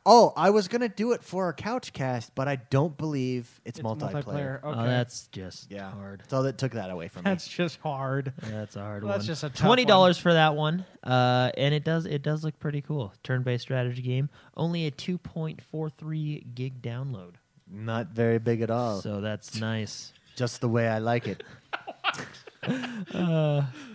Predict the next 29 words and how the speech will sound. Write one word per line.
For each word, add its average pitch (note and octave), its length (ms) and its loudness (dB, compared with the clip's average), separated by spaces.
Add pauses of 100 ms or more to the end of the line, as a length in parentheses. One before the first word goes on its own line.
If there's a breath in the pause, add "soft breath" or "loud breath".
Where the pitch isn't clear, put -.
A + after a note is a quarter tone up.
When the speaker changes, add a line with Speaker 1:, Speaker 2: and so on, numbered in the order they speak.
(200)
Speaker 2:
All F#3 80 0
right. F#3 180 6
Speaker 3:
next B3+ 220 2
one's G#3 160 0
kinda F#3 240 4
fun. G3 300 6
It's E3 240 0
the F3+ 120 4
Assassin's F#3+ 600 0
Creed E3+ 480 0
Triple A#3+ 420 4
Pack. C3+ 480 0 (100)
Check - 320 -2
this E3 200 -4
out. C#3+ 280 0
It C#3 160 -4
comes D#3 280 -2
with C#3+ 160 4
Assassin's D#3+ 580 -2
Creed D3 320 -2
Black C3 300 0
Flag. B2+ 420 -6 (720 soft breath)
It B2+ 120 -4
comes C3 200 0
with B2 100 -6
Assassin's C3 460 -4
Creed C3 260 -2
Unity, C3 540 2
and F#3+ 540 6